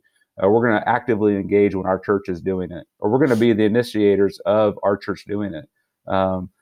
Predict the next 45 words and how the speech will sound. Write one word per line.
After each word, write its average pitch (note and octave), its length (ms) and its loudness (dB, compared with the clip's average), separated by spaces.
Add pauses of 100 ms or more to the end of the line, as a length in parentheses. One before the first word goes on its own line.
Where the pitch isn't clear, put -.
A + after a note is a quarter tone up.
(140)
there's G#2+ 140 0
other D3 200 6
ways A#2 200 4
you A2 60 0
can G#2+ 80 0
get G#2+ 100 2
involved. G#2+ 420 4
If G2 100 2
you're A#2 180 -2
involved G#2 320 2
in G2 60 -4
the F2+ 60 -8
school B2 300 -4
system B2+ 480 -2
and F#2+ 140 -4
the F2+ 100 -4
F A2 140 0
C A2+ 140 -2
A A#2 160 4
clubs A#2 500 2
and F2+ 80 -4
the F#2 60 -2
Young G#2 180 -2
Life A2+ 300 -2
clubs A#2 240 2
and F#2+ 80 -6
those G#2+ 160 -2
things, B2+ 220 -6
some C#3 140 0
of D3+ 40 4
your C3 100 4
students A2 320 -2
are G2+ 80 0
doing A2 300 0
it F#2+ 200 -2 (280)
in G#2+ 120 0
those G#2+ 180 4
clubs. G#2+ 280 0
You C#3+ 80 0
can D#3+ 100 -4
help A#2 140 0
support B2 540 0
your G2+ 100 -2
students G#2 480 -4
actively, G2 600 -2